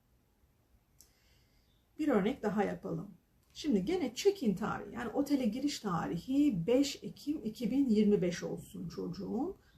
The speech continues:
Doğum tarihi bakalım altı Ekim iki bin yirmi üç olsun. Şimdi ne yapıyoruz?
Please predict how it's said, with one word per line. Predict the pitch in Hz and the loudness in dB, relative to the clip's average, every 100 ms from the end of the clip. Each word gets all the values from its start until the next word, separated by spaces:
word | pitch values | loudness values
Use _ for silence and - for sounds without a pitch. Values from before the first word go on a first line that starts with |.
| _ 214 | _ -4
Doğum | 262 262 277 269 | -2 0 0 0
tarihi | 214 160 156 165 165 208 254 349 - _ | 0 0 -2 -4 -4 -2 0 -2 -6 _
bakalım | 190 - 170 220 - - | -14 -6 -2 0 -2 -4
altı | 247 277 269 | -2 -2 -2
Ekim | - 170 - 330 - | -4 -4 -6 -12 -10
iki | 214 214 | -8 -4
bin | 254 320 | -2 0
yirmi | 214 226 202 185 170 | 2 4 4 2 0
üç | - | -4
olsun. | 165 - - - _ _ _ _ | -12 -12 -18 -20 _ _ _ _
Şimdi | - 285 | -4 0
ne | 285 311 | 0 0
yapıyoruz? | 330 185 165 339 - | -2 0 2 0 -2